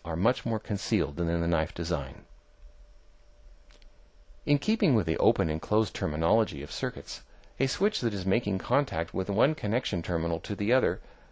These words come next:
for example a knife switch with the blade fully touching the stationary contact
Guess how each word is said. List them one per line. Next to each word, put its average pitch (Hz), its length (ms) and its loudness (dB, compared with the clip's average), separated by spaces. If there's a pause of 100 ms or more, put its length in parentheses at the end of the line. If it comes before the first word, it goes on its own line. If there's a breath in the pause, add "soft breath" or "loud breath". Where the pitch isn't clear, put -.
(140)
for - 160 2
example 104 400 2
a 87 60 2
knife 110 240 4
switch - 320 -4
with 85 80 -6
the 80 80 -4
blade 87 320 0
fully 127 280 -2
touching 87 400 -4
the 76 80 -4
stationary 80 500 -4
contact 113 600 0